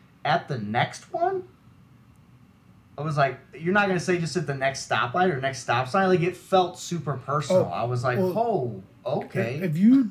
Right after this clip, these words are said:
Speaker 2: dig,
Speaker 1: <laughs>
Speaker 2: if you look through a lot of their language in their, in their apps, they've gone super, super human language. Uh, like, if you have two tabs on Safari,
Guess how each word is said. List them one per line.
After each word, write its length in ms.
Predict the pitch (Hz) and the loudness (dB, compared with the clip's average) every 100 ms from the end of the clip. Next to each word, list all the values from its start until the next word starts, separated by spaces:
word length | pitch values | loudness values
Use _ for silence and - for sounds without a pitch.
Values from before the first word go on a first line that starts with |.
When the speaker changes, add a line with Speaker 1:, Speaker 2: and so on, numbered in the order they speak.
| - | 0
Speaker 2:
dig, 220 | 202 208 175 | 0 0 -2
Speaker 1:
<laughs> 120 | 226 | -8
Speaker 2:
if 160 | 165 147 | -6 2
you 160 | 214 220 | 4 6
look 260 | 190 196 | 4 2
through 180 | 185 170 | 0 0
a 20 | |
lot 320 | 131 123 131 160 | -2 -6 -6 -4
of 80 | |
their 140 | 165 180 | -2 -2
language 720 | 180 190 190 208 196 - - - - | -2 -4 -2 -2 -2 -6 -16 -18 -8
in 180 | 165 | -4
their, 320 | 165 156 143 135 - | -2 -4 -6 -8 -14
in 160 | 143 131 | -10 -8
their 280 | 143 147 127 | -6 -8 -10
apps, 260 | 127 151 - - | -10 -12 -14 -8
they've 280 | 147 165 147 | -4 -4 -4
gone 320 | 170 147 131 | -4 -4 -6
super, 1080 | - - - - 185 180 175 170 147 131 120 - - - | -10 -16 -16 -8 -4 -4 -4 -4 -4 -6 -10 -18 -20 -20
super 380 | - - 196 190 | -10 -2 -2 -2
human 640 | 151 - 165 160 147 131 120 120 | -6 -6 -6 -4 -4 -6 -8 -10
language. 540 | 131 131 123 110 - - | -8 -8 -8 -12 -16 -12
Uh, 300 | 135 123 117 - - - | -10 -10 -12 -16 -12 -6
like, 240 | 151 - - | -6 -6 -8
if 180 | 147 | -6
you 160 | 156 202 | 0 2
have 180 | 202 147 | 2 0
two 180 | - 208 | 0 0
tabs 440 | - 170 131 - - | 0 -4 -4 -8 -12
on 140 | 147 127 | -10 -8
Safari, 580 | 127 - 143 156 202 | -8 -6 -2 -2 -2